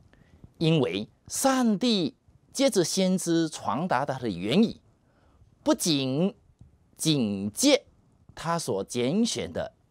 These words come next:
以色列民，而且也警戒以色列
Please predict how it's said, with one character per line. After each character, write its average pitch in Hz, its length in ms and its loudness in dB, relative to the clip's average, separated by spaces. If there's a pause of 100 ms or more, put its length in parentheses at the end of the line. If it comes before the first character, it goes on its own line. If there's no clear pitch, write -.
(520)
以 123 180 0
色 202 200 2
列 156 240 0
民， 85 280 -10 (680)
而 190 200 6
且 120 320 -6 (300)
也 139 200 -2
警 90 680 -6
戒 247 340 2 (380)
以 131 280 -2
色 247 240 -2
列 214 320 2